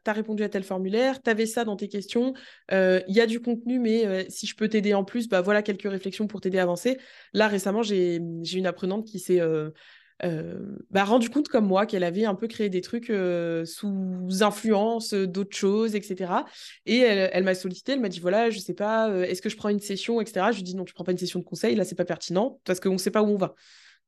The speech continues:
Donc, c'est pas la peine. Euh, et je lui, on a échangé pas mal par mail, je lui ai donné des exercices, et elle me dit, euh, mais en fait, euh,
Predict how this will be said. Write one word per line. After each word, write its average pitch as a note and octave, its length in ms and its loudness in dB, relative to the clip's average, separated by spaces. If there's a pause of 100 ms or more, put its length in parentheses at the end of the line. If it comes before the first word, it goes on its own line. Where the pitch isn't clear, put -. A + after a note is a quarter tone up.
(300)
Donc, E3+ 220 -10
c'est - 180 0
pas F#3 80 2
la F3+ 80 4
peine. A3 240 2 (420)
Euh, F3+ 220 4
et G3 80 4
je F3+ 80 0
lui, F#3+ 160 0 (100)
on F#3+ 140 2
a F#3 80 6
échangé F3+ 300 0
pas A#3+ 140 0
mal A3+ 140 2
par G#3+ 140 -2
mail, A#3 200 2
je A#3 40 -8
lui A#3 60 -4
ai - 20 -2
donné G#3+ 220 -2
des F#3 120 -6
exercices, F3 540 -4
et - 100 -4
elle F3 140 0
me E3+ 80 -2
dit, A3+ 240 0
euh, F3 200 4
mais E3 100 -4
en D#3+ 80 -6
fait, A#3 220 -6
euh, E3 340 -2